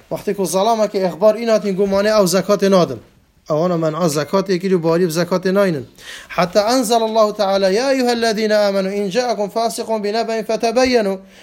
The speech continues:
حتی خود تعالی وی درباره هنی دا آیت نازل که گو ای گل ایمان داره، اگر مروفه که فاسق یش ری در کتیم،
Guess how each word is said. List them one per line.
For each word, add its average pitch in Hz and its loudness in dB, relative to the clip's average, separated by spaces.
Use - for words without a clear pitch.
حتی 202 0
خود 226 -2
تعالی 220 0
وی 208 -6
درباره 208 2
هنی 196 0
دا 175 -2
آیت 214 6
نازل 226 0
که 208 0
گو 185 2
ای 254 2
گل 226 2
ایمان 196 0
داره، 156 -2
اگر 185 2
مروفه 262 2
که 247 -2
فاسق 180 0
یش 233 0
ری 247 2
در 220 4
کتیم، 180 -2